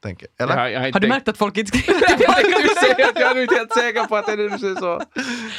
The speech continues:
Speaker 2: Jag, jag hade länge så att jag brukar, jag hade som vana bara, för jag tyckte att det kändes liksom att jag hade en tanke på hälft eller att jag liksom inte avslutade på f-, alltså att så sk-, brukar jag skriva med punkt, punkt, punkt.
Speaker 1: Ja.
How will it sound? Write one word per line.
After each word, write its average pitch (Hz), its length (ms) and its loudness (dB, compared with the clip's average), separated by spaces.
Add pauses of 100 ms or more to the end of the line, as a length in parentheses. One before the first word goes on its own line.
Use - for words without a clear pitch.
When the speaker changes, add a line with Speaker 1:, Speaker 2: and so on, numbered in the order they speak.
(440)
Speaker 2:
Jag, 156 300 0
jag 160 120 -4
hade 175 220 -2
länge 175 360 -2
så 143 160 -4
att 131 140 -6
jag 139 260 -2 (120)
brukar, 139 500 -6
jag 135 80 -6
hade 135 120 -8
som 143 180 -8
vana 139 420 -6
bara, 117 320 -8
för 131 100 -10
jag 123 80 -8
tyckte 131 180 -12
att 135 100 -12
det 135 120 -6 (300)
kändes 135 520 -8
liksom 131 540 -8 (440)
att 139 260 -4
jag 135 100 0
hade 143 260 -2
en 135 100 -6
tanke 156 440 -4
på 139 140 -4
hälft 139 500 -4
eller 110 220 -6
att 113 200 -10
jag 113 120 -4
liksom 117 300 -10
inte 127 280 -8
avslutade 127 840 -6
på 127 60 -6
f-, 120 60 -10 (200)
alltså 120 240 -8
att - 200 -14 (520)
så 135 80 -6
sk-, - 160 -14
brukar 151 200 -4
jag 135 60 -4
skriva 156 280 -6
med 135 180 -6
punkt, 151 280 -6
punkt, 135 300 -8
punkt. 131 500 -10 (200)
Speaker 1:
Ja. 113 180 -6